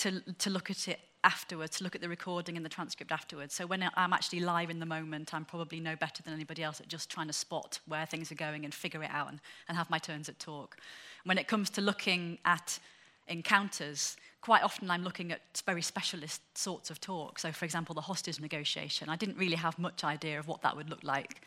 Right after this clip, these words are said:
before looking at it. Um, real life, again, a bit like the police interrogations that I've looked at, they're nothing like the television. You know, they don't seem to be in a darkened room and no one's doing anything threatening. They look quite different.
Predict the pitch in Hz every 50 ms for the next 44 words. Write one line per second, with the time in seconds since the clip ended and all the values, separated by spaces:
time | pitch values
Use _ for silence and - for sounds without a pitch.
0 | - - 165 - - 165 160 160 - - 147 143 127 - - - - - - -
1 | - - - - - - - - _ - 156 147 147 147 143 143 143 147 139 -
2 | - - - - _ _ - - - _ - - 139 - 185 165 175 202 180 175
3 | 170 175 170 165 - - 160 - 180 170 160 156 190 - - 160 143 - 170 -
4 | - 175 180 180 160 - - 165 156 165 - 165 156 151 - 180 175 170 - -
5 | 160 - - - - 160 165 - - - 165 - - - 160 165 180 180 - -
6 | 170 151 - 156 156 143 - - - - - - - - 165 156 156 151 170 165
7 | - 147 143 147 - - - - - - - - _ - 170 156 156 151 175 165
8 | 175 - 277 - 196 190 180 - 160 175 165 160 151 - 160 151 156 - - 160
9 | 156 147 160 151 151 151 151 147 151 151 156 156 - 175 175 165 165 160 - 170
10 | 156 156 156 156 151 - - 143 - - - 156 - 156 151 160 160 165 180 180
11 | - - - 160 127 - - 156 - - 139 123 - - -